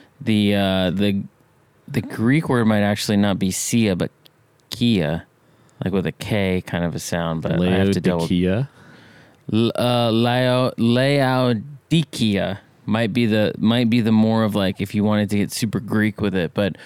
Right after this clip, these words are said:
Speaker 1: we're not Greek. We speak English, and, uh, we have an English Bible that we read from, and so Laodicea is, uh, is good enough for us, and that's what we'll go with. And I don't know modern day how that,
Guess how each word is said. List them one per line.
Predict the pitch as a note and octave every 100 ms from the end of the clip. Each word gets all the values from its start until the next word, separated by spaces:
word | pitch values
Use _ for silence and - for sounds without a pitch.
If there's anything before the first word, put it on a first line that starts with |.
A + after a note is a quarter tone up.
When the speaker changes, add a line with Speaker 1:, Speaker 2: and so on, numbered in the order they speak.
| - -
Speaker 1:
we're | - F3
not | A3
Greek. | C3 D#3 C3+
We | B2
speak | C#3 - F3 E3+
English, | C3 A#2 C3 - - -
and, | A#2 A2+ A2+ A2
uh, | A2 G#2+ G#2+ G#2+ F#2
we | A2+
have | A2+
an | A2
English | G#2+ B2 A#2+
Bible | G#2 G2+ A2 A#2
that | A2+
we | G#2+
read | G#2 F#2+ F#2
from, | G#2 G2 G#2 - - - - -
and | - A#2+ G#2+
so | - A#2+ A#2 A2+ G2
Laodicea | A2+ A#2+ B2 A#2+ - C3 A#2+ G#2+ G#2+ -
is, | G#2 G#2 G#2 -
uh, | G2+ G2 F#2
is | E2 G2+
good | G2+ B2 A#2
enough | A#2 A2
for | - - G2+
us, | E2+ C#2 - -
and | C2+
that's | G2 G2 -
what | G#2
we'll | F2+
go | F#2+ F#2+ F#2
with. | F2+ E2+
And | F#2+ E2
I | G#2+
don't | B2+ A2
know | A2+
modern | G#2+ G#2 G#2+ G#2+
day | G2+ G#2 G2+
how | G#2 F#2+
that, | F#2+ F2+